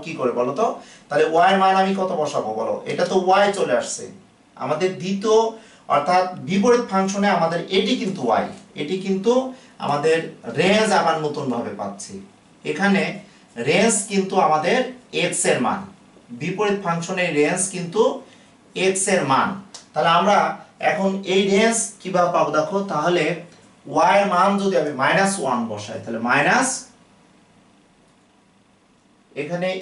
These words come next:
এক্স এর মান আমি, আমি তোমাদের ওয়ান আমি কিভাবে পাবো, তাহলে আমি একটু দেখে নিই, Uh, y minus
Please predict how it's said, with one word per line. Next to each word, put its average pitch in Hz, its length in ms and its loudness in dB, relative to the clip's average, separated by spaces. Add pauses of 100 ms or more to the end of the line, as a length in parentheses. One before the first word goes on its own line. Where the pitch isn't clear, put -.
(120)
এক্স 170 200 -6 (100)
এর 196 80 2 (100)
মান 175 180 2 (260)
আমি, 147 240 -4 (300)
আমি 147 160 -4 (220)
তোমাদের 151 300 0 (160)
ওয়ান 185 280 4 (220)
আমি 160 120 -2 (140)
কিভাবে 180 360 -2 (140)
পাবো, 156 240 4 (580)
তাহলে 147 200 -4
আমি 151 180 -2
একটু - 240 -10 (140)
দেখে 156 320 -2
নিই, 202 140 -2 (580)
Uh, 123 600 2 (200)
y 156 160 4 (100)
minus 160 240 0